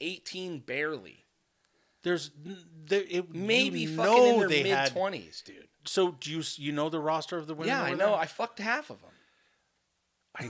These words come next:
Speaker 2: knew it.
Speaker 1: <laughs>
Speaker 2: I
Speaker 1: No,
Speaker 2: fucking knew
Speaker 1: no,
Speaker 2: it.
Speaker 1: but I'm just saying, like, there's no way there was some old fucking bags on that <laughs> island, dude. They were Victoria's Secret models,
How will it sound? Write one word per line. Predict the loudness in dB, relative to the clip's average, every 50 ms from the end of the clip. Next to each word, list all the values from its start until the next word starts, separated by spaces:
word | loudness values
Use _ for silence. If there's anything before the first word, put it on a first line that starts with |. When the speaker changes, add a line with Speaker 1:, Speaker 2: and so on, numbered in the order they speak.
| -12 -12
Speaker 2:
knew | -12 -12 -12 -12
it. | -14 -16 -20 -20
Speaker 1:
<laughs> | -20 -12 -8
Speaker 2:
I | -8 -8 -6 -8 -10 -6 -4
Speaker 1:
No, | -2 -2 -2 -2
Speaker 2:
fucking | -4 -8 -12 -12 -12 -10 -4
knew | 2
Speaker 1:
no, | 4 6 6 6
Speaker 2:
it. |
Speaker 1:
but | 6 6
I'm | 6 6
just | 4 2 -2
saying, | -2 -2 0 2
like, | 2 2 2 0 -4 -18 -20 _ _
there's | -6 -2 0 0 0 0 -2
no | 0 0 2
way | 2 2 2 2
there | 2 2 2 2
was | 2 0
some | -2 -4 -6 -6
old | -4 -4 -4 -4 -6 -6
fucking | -6 -6 -6 -4 -6 -8 -12 -8 -6
bags | -2 0 0 0 0 -2 -4 -8 -10
on | -10 -10 -10
that | -10 -10 -8 -8
<laughs> | -6 -6 -6
island, | -6 -6 -8 -12 -14 -14
dude. | -12 -12 -10 -10 -12 -14 -14 -2 4
They | 6
were | 6 6
Victoria's | 6 2 -2 -4 -2 0 2 2 2 2 0 0
Secret | -2 -4 -6 -8 -8 -4
models, | -2 0 0 0 0 -2 -6 -12